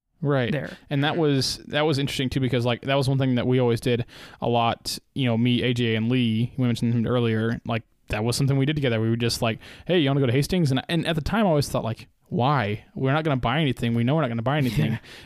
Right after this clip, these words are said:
Speaker 1: And, like, I look on, I look back on those, on the time fondly. I really do. Like, it was just one of those things we would just go and just, like, hang out, and, like,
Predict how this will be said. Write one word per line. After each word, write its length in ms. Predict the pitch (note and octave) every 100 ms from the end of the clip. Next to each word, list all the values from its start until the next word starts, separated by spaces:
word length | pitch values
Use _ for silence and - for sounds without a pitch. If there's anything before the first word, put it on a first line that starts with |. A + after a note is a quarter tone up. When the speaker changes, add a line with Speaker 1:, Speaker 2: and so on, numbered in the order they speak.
| -
Speaker 1:
And, 140 | C3
like, 120 | C3 C3+
I 60 |
look 220 | C#3+ D#3
on, 160 | F3 D#3+
I 100 | C#3+
look 180 | C#3+ D#3+
back 180 | F3 F3
on 80 | E3
those, 280 | D#3+ D#3+ -
on 280 | D3+ D3
the 120 | D3 -
time 220 | D#3 D3+
fondly. 460 | D#3+ E3 A2+ G#2 -
I 60 | B2
really 220 | C3 C3+
do. 200 | D3+ A#2
Like, 200 | A2 -
it 60 |
was 80 | B2
just 120 | B2
one 80 | C#3+
of 40 | C3
those 40 |
things 120 | C3+ B2+
we 60 |
would 100 | B2
just 120 | A#2+
go 280 | C3 B2+ C3+
and 100 | B2+
just, 160 | A#2+ -
like, 120 | A#2+
hang 240 | A#2+ B2
out, 280 | A#2+ B2+ - - - - _
and, 380 | C3 B2 A#2 A2+
like, 260 | A2+ G#2+